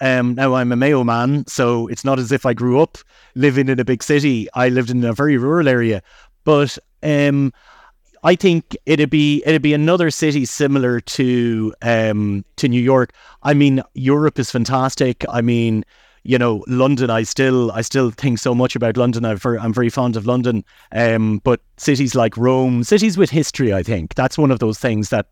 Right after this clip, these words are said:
that, that's really nice. Cities that have, you know, a sense of the past, um, you know, but a sense of their future as well. I think that's always,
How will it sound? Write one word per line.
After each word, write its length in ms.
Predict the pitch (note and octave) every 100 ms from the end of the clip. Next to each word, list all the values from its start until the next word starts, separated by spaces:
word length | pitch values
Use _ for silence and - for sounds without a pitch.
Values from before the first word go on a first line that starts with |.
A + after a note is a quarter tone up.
| -
that, 180 | A2+ -
that's 240 | A#2+ A2 -
really 220 | C3+ B2
nice. 260 | A#2 G#2+ -
Cities 320 | E3 F3 D3
that 100 | C#3+
have, 400 | C3+ C3 A#2 - _ _ - -
you 160 | A#2+
know, 220 | B2+ A#2+ A2+
a 80 |
sense 320 | A2+ D3 D3+ C3+
of 60 |
the 80 | A#2
past, 680 | A#2+ A#2+ A2+ A2+ - - - _ _ -
um, 500 | F#2+ A2+ A2 G#2+ G#2+ - _ _ _ -
you 120 | B2
know, 140 | B2 G#2
but 120 | A#2
a 40 |
sense 220 | - C3+ -
of 40 |
their 120 | A2+
future 380 | - B2+ - A2
as 120 | F#2+
well. 220 | A#2+ A2
I 80 | G2
think 200 | F#2 A#2
that's 220 | B2+ B2+
always, 800 | C#3 B2 A2+ G#2+ G2 E2+ - -